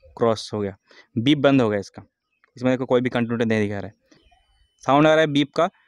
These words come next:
अभी जैसे हम क्रॉस करेंगे ये बीप बंद हो गया।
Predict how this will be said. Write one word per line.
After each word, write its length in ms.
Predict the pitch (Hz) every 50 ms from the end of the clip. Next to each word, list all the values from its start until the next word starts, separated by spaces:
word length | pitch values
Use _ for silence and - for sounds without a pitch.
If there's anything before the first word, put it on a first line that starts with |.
| _ _ _ -
अभी 100 | 123 120
जैसे 220 | 127 139 131 165
हम 80 | 156 156
क्रॉस 240 | - 143 143 135 -
करेंगे 320 | 156 143 143 147 170 220 226 - _ _ _ _ _ _ _ _ _ _ _ _ _ _ _ 807 _ _ _ _ _ _ - _ _ _ _ _ _ _ _ _ _ _ _ _ _ -
ये 100 | 127 123
बीप 220 | 120 123 131 131
बंद 240 | 117 131 123 117 113
हो 80 | 107 101
गया। 160 | 98 98